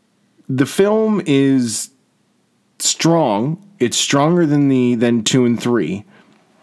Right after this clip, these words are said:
Unfortunately, it gets itself very convoluted, which I think it was unnecessary for them to go this way. I,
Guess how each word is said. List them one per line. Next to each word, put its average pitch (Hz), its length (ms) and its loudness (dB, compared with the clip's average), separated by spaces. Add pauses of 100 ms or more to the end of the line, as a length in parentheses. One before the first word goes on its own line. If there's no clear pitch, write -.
(680)
Unfortunately, 190 640 0
it 208 80 -4
gets 185 240 -2
itself 160 380 -4
very 127 240 2
convoluted, 107 800 -2 (720)
which 135 360 -2
I 117 120 -2
think 131 400 -2 (260)
it 120 140 -4
was 123 180 0
unnecessary 143 1040 -2
for 185 180 -4
them 175 200 0
to 170 60 -2
go 160 260 -2
this 170 280 -4
way. 170 440 -2
I, 113 400 -2